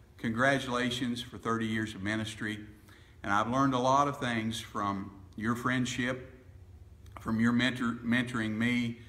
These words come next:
from your patience and allowing me to serve with you and for you. And I've learned the lesson of prayer and how to walk with God. I've learned, uh, about compassion and loving people.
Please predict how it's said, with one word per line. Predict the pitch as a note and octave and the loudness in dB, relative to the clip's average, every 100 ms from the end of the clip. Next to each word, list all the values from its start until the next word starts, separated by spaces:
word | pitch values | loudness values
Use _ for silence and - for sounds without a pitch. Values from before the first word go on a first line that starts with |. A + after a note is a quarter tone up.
| - - - | -20 -20 -10
from | G2 | -4
your | G#2+ | -2
patience | A2+ B2+ B2 B2+ B2+ A2+ | 0 0 2 2 0 -4
and | G2+ | -4
allowing | F#2+ G#2+ A2+ G#2+ | -2 2 2 2
me | A2 | -2
to | G#2 | -4
serve | - A2+ A2 G#2 | -2 -2 -2 -2
with | A2+ A2 | -4 -4
you | A2 G#2 | -6 -4
and | G#2 F#2+ | -4 -4
for | A#2 A2+ | -4 -4
you. | G2+ G2+ G2+ | -2 -4 -6
And | G2+ G2+ - - - - F#2+ | -8 -12 -16 -18 -20 -10 -2
I've | G#2 | 0
learned | A#2 C3+ C3 B2+ - | 2 4 2 0 -4
the | G#2 | 0
lesson | A2+ C3 C3 A2+ | 2 2 2 -2
of | G2 | -4
prayer | - - C#3 C#3 C#3+ D3+ - - - - - - - | -2 2 4 4 0 -2 -8 -14 -16 -18 -18 -18 -12
and | F#2 | -2
how | G#2+ | 2
to | A2+ | 2
walk | A2 A#2 A#2 | 0 -2 -2
with | G#2+ G2+ | -8 -4
God. | G2+ G#2 G#2 G#2+ G#2 - - - - | 0 4 4 0 -6 -14 -16 -16 -8
I've | G2 F#2+ | -4 -2
learned, | G#2+ A#2+ B2 A#2+ A#2 | 0 2 4 2 0
uh, | G2 G2+ | -2 -4
about | G#2 A2+ A2+ - | 0 0 0 -2
compassion | G#2 - C3 C#3 - C#3+ C#3 C#3 - - - - | -6 0 2 2 0 -4 -4 -8 -16 -20 -20 -14
and | F2+ | -8
loving | F#2+ A#2 B2+ B2+ A#2 | 0 2 4 2 0
people. | A#2 D3 D3 D#3 D#3 | 0 -2 -2 -6 -10